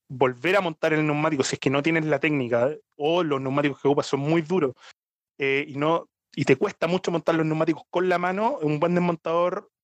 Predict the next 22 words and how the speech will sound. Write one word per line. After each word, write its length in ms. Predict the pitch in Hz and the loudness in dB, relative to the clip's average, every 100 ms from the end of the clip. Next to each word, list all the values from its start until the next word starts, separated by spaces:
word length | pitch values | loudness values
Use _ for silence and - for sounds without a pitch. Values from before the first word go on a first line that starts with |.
| _ _ - | _ _ 2
plástico 720 | 175 - 156 139 165 214 - - | 2 2 -2 2 2 0 -4 2
evitaría 840 | 135 139 131 135 180 196 147 175 | 2 2 0 0 0 0 0 -2
eventualmente 920 | 139 131 - 147 151 156 151 156 156 151 | -2 -2 2 2 2 0 -2 0 0 0
dañar, 640 | 127 123 143 151 175 180 - _ _ _ _ | -2 -2 0 2 0 -2 -10 _ _ _ _
eh, 1120 | 135 131 127 127 127 127 127 127 123 123 123 120 | -4 0 0 2 2 2 0 0 2 2 0 -2
fácilmente 680 | - - - 151 156 - 156 | -2 0 0 0 -2 -2 -2
la 100 | 139 | 0
cámara 400 | 151 160 214 _ _ _ _ _ - | 0 0 -4 _ _ _ _ _ -2
por 140 | 139 | 0
un 120 | 151 | 0
tema 320 | - 165 165 156 | -2 -2 0 0
de 100 | 151 | -2
material 580 | 151 143 143 156 165 | -2 -2 0 0 0
y 100 | 156 | -2
de 120 | 139 135 | -4 -2
roce, 460 | 156 175 - 151 | 0 -2 -2 -4
que 240 | 135 127 127 | 0 0 0
por 120 | 131 | 0
ejemplo 320 | 143 139 139 | -2 0 2
un 400 | 139 143 139 131 - 175 | 2 2 0 -4 -10 -2
desmontador 480 | 139 131 135 131 135 | 2 4 2 2 2
metálico 460 | 139 147 151 147 | 2 -2 0 0